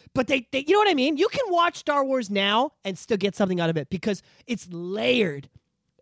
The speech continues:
And they build the story outside of it so that, you know, it's, it,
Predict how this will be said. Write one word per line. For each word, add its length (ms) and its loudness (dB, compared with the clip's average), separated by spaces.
And 140 6
they 80 6
build 280 4
the 80 -2
story 400 4
outside 440 4
of 80 0
it 100 -6
so 180 0
that, 140 2
you 120 6
know, 280 4
it's, 240 0
it, 140 -4